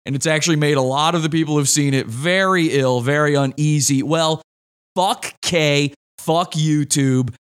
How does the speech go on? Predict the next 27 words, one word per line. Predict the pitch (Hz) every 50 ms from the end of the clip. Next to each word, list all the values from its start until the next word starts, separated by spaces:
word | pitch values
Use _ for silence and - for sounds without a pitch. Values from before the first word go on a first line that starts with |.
| _ _ -
I | 156 175 202
only | 226 226 214 208 202 190
need | 180 185 185 180 147
this | 160 156 - -
channel | - 160 151 151 151 151 143
for | 135 - 139
the | 127 131
next | 135 127 120 - -
week | 123 113 117 139 160 160 147 - -
anyway, | 139 135 147 165 160 156 160 160 165 175 170
so | - 156 147 143
if | 139 120
this | 165 214 208
video | 202 202 226 214 214 220 220 220
goes | 165 143 190 208 220 240 233 180
down, | 165 147 135 226 247 233 208 185 175 180 185 185 165 - _ _ -
so | - - - - 254 277 302 311
be | 262 190 160 156 - 320 311 302 302 294
it. | 254 - - -
We | 190 226 254 254
will | 247 254 247 233 214 226
re-upload | 262 302 294 294 294 277 202 254 254 269 277 262 254 240
it | 254 247 - -
everywhere | 214 226 233 220 240 240 240 233 233 226 214
else | 208 208 208 214 196 -
as | 220 208 185 190
well. | 185 196 190 180 175 165 165 160 160